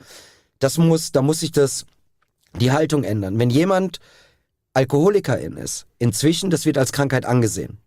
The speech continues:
Das war f-, vor einigen Jahren auch noch nicht so. Wenn du drogensüchtig bist oder drogenkrank bist, kommt in achtzig Prozent der Fälle, sind sie selbst dran schuld.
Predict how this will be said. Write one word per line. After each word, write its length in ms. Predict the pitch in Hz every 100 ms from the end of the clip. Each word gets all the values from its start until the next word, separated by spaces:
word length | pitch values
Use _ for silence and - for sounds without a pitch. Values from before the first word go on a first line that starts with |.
| _
Das 200 | 104 -
war 260 | 117 117 113 - _ _ _ -
f-, 120 | - _ - -
vor 160 | - 120
einigen 280 | 120 120 123
Jahren 260 | 120 120
auch 180 | 113 127
noch 120 | 117
nicht 180 | 101 92
so. 180 | - - - - _ _ _ _
Wenn 160 | 113 120
du 280 | 117 110 110 -
drogensüchtig 800 | 104 185 254 202 120 - 92 -
bist 200 | 98 90
oder 140 | 98 95
drogenkrank 760 | 107 170 254 233 - 85 -
bist, 380 | - - - - _ _ _ _ _ _ _ _ _ _ _ _ _ _
kommt 400 | - 143 139 - -
in 140 | 127 -
achtzig 480 | - - - - -
Prozent 420 | - 160 151 143
der 100 | 131
Fälle, 440 | - 151 170 208 - _ _ _ _ -
sind 220 | 107 92
sie 80 | 101
selbst 260 | 107 107
dran 120 | 82 85
schuld. 320 | - -